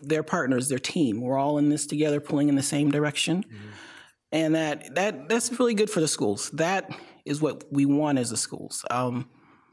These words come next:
Speaker 1: because sometimes, I don't know, it seems can, it can be a little adversarial, it seems at times,
Speaker 2: Yeah.
Speaker 1: but it really is not supposed to be.
Speaker 2: Mm-hmm.
Speaker 1: We're all in this together. We want what's best for the kids.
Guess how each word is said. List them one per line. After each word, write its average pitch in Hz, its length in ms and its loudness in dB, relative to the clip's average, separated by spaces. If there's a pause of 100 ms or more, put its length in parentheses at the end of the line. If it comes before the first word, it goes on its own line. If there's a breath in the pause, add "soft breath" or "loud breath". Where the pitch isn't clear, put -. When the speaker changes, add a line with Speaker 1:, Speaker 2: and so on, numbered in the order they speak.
(460 loud breath)
Speaker 1:
because 160 380 0
sometimes, 170 1040 2 (720 loud breath)
I 160 140 -2
don't 165 120 2
know, 147 280 0 (400 loud breath)
it 151 140 0
seems 180 320 2
can, 156 380 0
it 147 100 -6
can 190 100 0
be 220 80 2
a 226 60 2
little 220 140 2
adversarial, 214 580 0
it 220 60 -4
seems 220 240 2
at 208 80 0
times, 208 400 0
Speaker 2:
Yeah. 170 60 0
Speaker 1:
but 185 100 2
it 175 120 -2
really 185 360 2
is 165 160 2
not 165 200 2
supposed - 460 -2
to 156 60 -2
be. 104 200 -2
Speaker 2:
Mm-hmm. 113 160 -8
Speaker 1:
We're 190 180 0
all 202 180 2
in 196 80 2
this 190 120 0
together. 160 320 2
We 131 120 4
want 147 260 2
what's 160 140 -4
best 151 280 0
for 135 160 -4
the 127 80 -4
kids. 190 600 -4